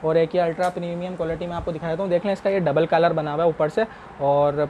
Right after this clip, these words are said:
pockets लगी हुई हैं, भरा हुआ piece है, माशाल्लाह से ईद collection है। जिसको भी चाहिए बता दें। ये स्मॉल, medium, large है।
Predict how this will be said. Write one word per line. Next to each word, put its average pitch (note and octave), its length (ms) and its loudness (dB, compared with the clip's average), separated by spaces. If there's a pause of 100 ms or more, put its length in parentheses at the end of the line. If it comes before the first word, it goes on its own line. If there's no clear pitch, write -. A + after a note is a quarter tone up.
pockets F#3+ 340 2
लगी F#3 220 2
हुई F#3+ 120 -2
हैं, G3 200 0
भरा E3+ 200 4
हुआ G3 180 6
piece F#3 300 -4
है, F#3+ 120 2
माशाल्लाह E3+ 380 -2
से F#3+ 140 -4
ईद F3 240 -2
collection F3 360 -2
है। F3+ 60 -4
जिसको D#3+ 220 -6
भी E3 100 -4
चाहिए D3+ 280 -2
बता C#3 220 -2
दें। F3 120 0
ये F3 140 0
स्मॉल, D3+ 240 -2
medium, C#3 340 -4
large A#2+ 260 -6
है। C3 100 -6